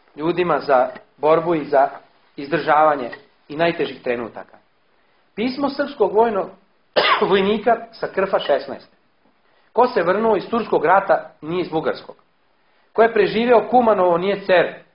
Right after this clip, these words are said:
Koga nije dokrajčio metak ili šrapnel, toga je dokusurio tifus. Arbanaški kuršum ili sumaren na onoj velikoj slavnoj vodi što je nazivaju more. Neki umrli od rana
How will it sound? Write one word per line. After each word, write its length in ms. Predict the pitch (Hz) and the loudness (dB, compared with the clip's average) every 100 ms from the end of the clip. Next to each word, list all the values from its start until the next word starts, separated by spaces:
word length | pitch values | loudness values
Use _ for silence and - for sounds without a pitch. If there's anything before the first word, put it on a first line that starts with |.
| _ _ _ | _ _ _
Koga 240 | 170 190 | 0 2
nije 200 | 226 240 | 2 2
dokrajčio 580 | 233 220 226 240 233 190 | 4 4 6 2 2 -2
metak 420 | 185 233 233 175 | 2 2 0 -4
ili 180 | 202 190 | -4 -4
šrapnel, 520 | - 190 208 240 247 233 - _ _ | -2 0 0 0 -2 -2 -10 _ _
toga 240 | - 233 220 | 2 4 4
je 80 | 190 | 2
dokusurio 600 | 185 185 175 214 220 202 | 0 -4 -2 -2 2 0
tifus. 640 | - 226 - - - - _ _ _ _ _ _ | 0 -6 -4 -12 -14 -20 _ _ _ _ _ _
Arbanaški 680 | 156 165 208 240 233 208 - | 0 2 2 2 -2 -6 -12
kuršum 400 | - 247 - 147 - _ _ _ - | -4 -4 -4 -10 -12 _ _ _ -8
ili 180 | 202 | -6
sumaren 520 | 196 185 180 208 226 202 | -6 -2 2 4 4 2
na 100 | 185 | 2
onoj 180 | 196 | 2
velikoj 400 | 175 226 220 196 | 2 2 2 -2
slavnoj 380 | 156 190 196 180 | -2 2 2 0
vodi 340 | 143 165 175 180 - _ | 2 2 2 -6 -12 _
što 160 | - | -6
je 60 | 147 | -4
nazivaju 340 | 135 160 175 | -2 0 0
more. 300 | 165 165 117 - - _ _ _ _ _ _ _ | 2 2 2 -2 -18 _ _ _ _ _ _ _
Neki 320 | 170 240 240 226 | -2 -2 0 2
umrli 340 | 240 220 175 | 4 2 2
od 140 | 156 | 2
rana 560 | 170 233 233 208 175 - | 4 4 4 2 0 -2